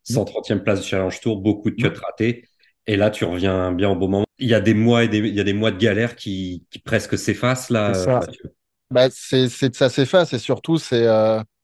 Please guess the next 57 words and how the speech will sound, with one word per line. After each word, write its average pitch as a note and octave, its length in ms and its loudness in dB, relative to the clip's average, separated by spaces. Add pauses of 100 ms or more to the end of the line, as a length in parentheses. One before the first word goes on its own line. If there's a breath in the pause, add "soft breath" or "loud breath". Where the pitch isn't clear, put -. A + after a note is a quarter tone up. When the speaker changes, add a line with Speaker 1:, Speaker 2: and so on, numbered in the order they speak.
(680)
Speaker 1:
j'ai A2 180 -4
eu B2 200 0
un B2 160 0
petit - 220 -8
moment D#3 280 -2
vraiment C3+ 360 -4
compliqué D3 640 -2
où A#2 220 0
on A2+ 100 -2
a A2+ 80 -2
pris - 160 -8
une A#2+ 60 -2
mauvaise B2+ 260 0
décision B2+ 400 -4
avec B2 180 0
le B2+ 100 0
staff C#3 340 0
et A2 60 -2
il G#2+ 40 -4
y G#2 80 -2
a G#2+ 40 0
eu, G#2+ 140 -4 (380)
je A#2+ 100 -6
dirais, A#2 220 2
quatre D3+ 300 0
tournois C#3+ 320 4
où B2+ 60 2
j'ai G#2+ 140 -2
clairement C3 300 0
pas B2+ 160 0
très B2+ 160 -4
bien A#2+ 160 -4
joué A2+ 160 -2
au G#2+ 40 -2
golf. B2+ 320 -2 (160)
Et A2 100 2
après, G2+ 240 2
en C3+ 80 4
fait, C3+ 180 2
je A#2 60 -6
me A2+ 60 -4
suis A#2 180 -6
mis B2+ 160 0
à, G#2+ 240 2
à G2+ 160 -4
remettre B2 380 -4
un A#2 60 -4
peu B2 140 -4
d'équerre, A#2 480 -2
euh, G#2 220 -2
et G#2 80 -2
à G#2 80 0
revenir A#2 420 -4
dans G#2+ 160 -4
un A2 60 -6
système, A#2+ 480 -2
euh, G#2 400 0